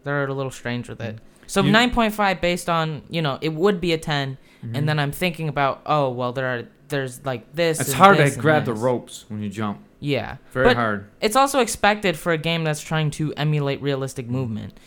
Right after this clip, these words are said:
Speaker 1: Like, the Jedi game that you were playing, that tries to emulate realistic movement, and it sucks. And Last of Us looks so much easier to
Speaker 2: Mm-hmm.
Speaker 1: control.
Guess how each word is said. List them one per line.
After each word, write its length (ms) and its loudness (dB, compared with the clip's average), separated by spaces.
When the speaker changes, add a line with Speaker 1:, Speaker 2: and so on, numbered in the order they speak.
Speaker 1:
Like, 260 -2
the 160 -2
Jedi 420 2
game 200 0
that 100 0
you 80 -2
were 80 -2
playing, 380 0
that 200 4
tries 220 2
to 80 -2
emulate 380 0
realistic 420 0
movement, 380 2
and 100 -6
it 140 -14
sucks. 680 -2
And 160 -2
Last 300 0
of 100 -4
Us 180 -4
looks 200 -6
so 200 0
much 220 0
easier 300 -4
to 0 -
Speaker 2:
Mm-hmm. 180 -4
Speaker 1:
control. 360 -6